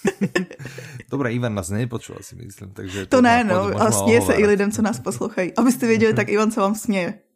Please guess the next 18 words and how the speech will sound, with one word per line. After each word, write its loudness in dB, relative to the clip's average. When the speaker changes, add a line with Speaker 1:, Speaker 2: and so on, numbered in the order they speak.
Speaker 1:
Čo? -4
Sa -2
im -8
smeje? -4
Tento? -6
No, -8
Speaker 2:
Ivan, 4
Speaker 1:
podľa 2
Speaker 2:
co 0
Speaker 1:
mňa 0
Speaker 2:
to 4
Speaker 1:
to 0
Speaker 2:
budú 4
Speaker 1:
už -2
Speaker 2:
poslouchat? 2
Speaker 1:
nikto -2
nebude -4
chcieť. -14